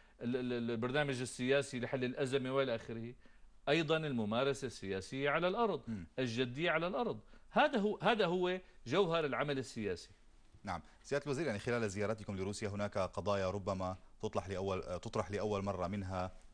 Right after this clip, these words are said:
Speaker 2: آه، مساعدة روسيا في إعادة أعمار سوريا،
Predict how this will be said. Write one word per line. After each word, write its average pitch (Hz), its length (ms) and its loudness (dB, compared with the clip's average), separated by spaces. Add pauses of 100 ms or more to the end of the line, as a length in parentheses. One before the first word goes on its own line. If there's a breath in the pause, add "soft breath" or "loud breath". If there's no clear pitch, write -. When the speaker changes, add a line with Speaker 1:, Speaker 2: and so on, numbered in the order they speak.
(140)
Speaker 2:
آه، 80 200 -8
مساعدة 87 600 -2
روسيا 90 380 -4
في 85 320 -6
إعادة 90 340 0
أعمار 90 220 -2
سوريا، 98 560 -2